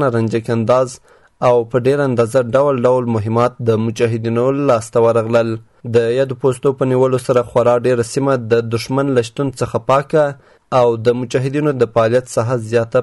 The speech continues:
پراخه شوه. همداراز د یاد ولایت د مرکز اړوند کټخیلو سیمه کې د خان آباد ولسوالۍ ته په غځېدلې لویه لاره په وحشي اربکي قومندان نعیم عینک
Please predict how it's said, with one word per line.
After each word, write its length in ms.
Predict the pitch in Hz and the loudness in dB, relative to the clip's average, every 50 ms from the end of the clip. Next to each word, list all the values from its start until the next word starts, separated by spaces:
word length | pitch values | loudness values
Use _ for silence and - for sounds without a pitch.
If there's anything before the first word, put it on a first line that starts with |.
| - _ | -2 _
پراخه 380 | - 160 143 120 107 104 - 110 - | -2 0 0 0 0 -2 -6 -10 -6
شوه. 220 | - 127 123 117 113 110 110 - _ _ _ _ _ | -2 0 2 2 2 0 -2 -8 _ _ _ _ _
همداراز 440 | - 120 120 113 117 113 120 120 120 117 139 123 | -6 -2 0 2 2 4 4 2 0 0 0 0
د 120 | 120 117 120 120 123 | 2 2 2 2 2
یاد 160 | 127 127 120 127 | 2 2 2 2
ولایت 260 | 127 123 127 131 131 - - 123 | 2 2 2 0 -2 -2 -2 0
د 120 | 123 127 127 123 | 0 0 2 0
مرکز 500 | 123 117 117 - - 139 135 123 127 - - - 139 143 | -2 -2 -2 -2 0 0 0 0 -4 -10 -4 0 0 2
اړوند 500 | 151 156 156 135 123 117 113 110 107 110 - _ _ _ - | 2 2 2 2 2 2 0 -2 -6 -6 -10 _ _ _ -4
کټخیلو 480 | - 123 - 127 113 - 147 147 143 135 - | -4 -4 -2 -4 -4 -2 -2 0 0 -2 -2
سیمه 180 | - 143 139 139 | 0 0 0 0
کې 380 | 135 - 143 139 135 131 117 110 | 0 -2 -2 -2 -2 -2 0 0
د 160 | 113 113 110 | 0 0 0
خان 180 | - - 123 123 120 | 0 0 0 2 2
آباد 240 | 120 123 123 123 123 | 2 2 0 2 2
ولسوالۍ 560 | 123 123 120 117 - - 127 120 120 127 123 123 | 2 2 2 0 0 0 0 2 2 0 0 0
ته 160 | 131 120 - | -2 -2 0
په 60 | - 120 110 | 0 0 0
غځېدلې 500 | 117 107 104 113 110 113 127 120 120 110 110 107 | 0 0 -2 -2 -2 0 0 2 2 0 2 2
لویه 200 | 117 127 147 160 151 156 | 2 2 2 2 2 2
لاره 220 | 156 156 156 151 143 135 _ _ _ _ _ - | 4 4 4 2 0 -4 _ _ _ _ _ 0
په 220 | 127 120 123 131 139 | 2 2 4 2 2
وحشي 300 | 143 139 131 - - 156 147 | 0 0 -2 -2 0 2 2
اربکي 420 | 139 123 123 117 120 117 - 143 135 - | 2 0 0 0 -2 -2 -2 -6 -6 -6
قومندان 500 | - 131 127 123 123 117 127 131 135 135 127 117 | -4 -2 -2 -2 0 0 0 0 2 0 0 0
نعیم 240 | 113 113 117 113 113 | 0 0 0 0 0
عینک 260 | 113 117 127 143 - | 0 0 0 -2 -4